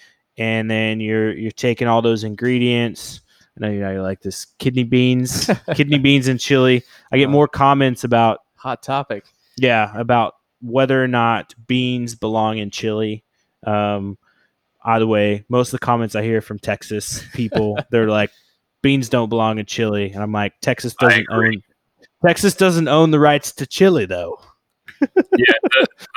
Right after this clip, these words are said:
Speaker 3: America does, and beans don't belong there.
Speaker 1: I don't know. I, I, I like beans, so.
Speaker 2: S-, so I see it. Chili is great. It's like stew is great. And then there's a,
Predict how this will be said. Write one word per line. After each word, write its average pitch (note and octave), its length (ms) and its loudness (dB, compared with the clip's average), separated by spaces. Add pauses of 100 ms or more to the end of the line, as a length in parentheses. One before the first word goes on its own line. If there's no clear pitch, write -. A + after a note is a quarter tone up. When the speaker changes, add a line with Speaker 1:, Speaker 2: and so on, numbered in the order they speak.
(200)
Speaker 3:
America C3+ 320 4
does, A2 360 0
and G2+ 160 -8
beans A2 300 -2
don't G#2+ 200 -4
belong G2 440 -6
there. F#2 300 -6 (760)
Speaker 1:
I F3+ 260 0
don't E3 120 2
know. E3+ 480 2
I, D3 500 0 (100)
I, A#2 120 0
I - 20 4
like A#2 240 -2
beans, G2+ 360 -8
so. G2+ 340 -8
Speaker 2:
S-, - 160 -18 (120)
so C#3 360 -8 (260)
I B2+ 80 -4
see D#3 240 -6
it. - 120 -8 (100)
Chili E3 400 -4 (220)
is B2 160 -8
great. A#2+ 300 -8 (220)
It's - 180 -12
like A#2+ 160 -2
stew - 380 -6
is B2 160 -4
great. A#2+ 380 -8
And B2+ 140 -8
then B2+ 120 -6
there's B2+ 180 -4
a, A#2 120 -4